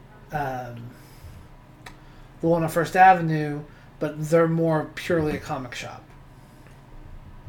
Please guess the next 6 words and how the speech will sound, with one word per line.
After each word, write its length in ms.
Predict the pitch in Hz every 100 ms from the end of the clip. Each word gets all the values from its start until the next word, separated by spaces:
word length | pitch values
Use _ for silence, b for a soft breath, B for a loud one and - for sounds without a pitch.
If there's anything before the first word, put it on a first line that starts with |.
| - - - - - - - - - - - - - - - - - - -
So 380 | - 147 143 127 - - - -
that's 280 | 147 139 -
why 120 | 147
I'm 80 | 143
saying 300 | 151 139 131 -
five. 300 | 156 143 -